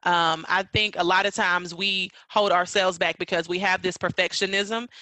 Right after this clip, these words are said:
and until you deal with the perfectionism, if you have a course that you wanna put out, "I gotta make sure everything is perfect." It's all gonna start in your launching, and then once you launch,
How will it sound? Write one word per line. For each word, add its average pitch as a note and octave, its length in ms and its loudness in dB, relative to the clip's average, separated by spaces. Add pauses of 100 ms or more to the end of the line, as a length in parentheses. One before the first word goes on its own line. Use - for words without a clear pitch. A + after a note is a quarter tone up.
(120)
and F#3 120 0
until G#3+ 260 2
you G#3+ 220 0
deal G3 240 0
with G3 120 0
the - 60 -8
perfectionism, F#3+ 760 -2
if F3+ 100 -4
you F#3+ 80 0
have F#3+ 120 0
a F3 40 -6
course G#3 320 0
that G3 140 -2
you G3 60 -4
wanna F#3+ 140 0
put G3+ 160 2
out, F#3 140 4
"I G3+ 40 4
gotta A#3+ 160 2
make B3 140 0
sure A#3 140 2
everything A3 260 0
is G#3+ 80 -6
perfect." A#3 400 -2 (540)
It's A3+ 160 4
all A#3+ 200 6
gonna C#4+ 200 0
start A#3 240 2
in G3 100 0
your F#3+ 160 2
launching, A3 580 0 (280)
and G#3 120 2
then G3+ 200 2
once A#3 280 0
you G#3+ 120 -2
launch, F#3+ 400 4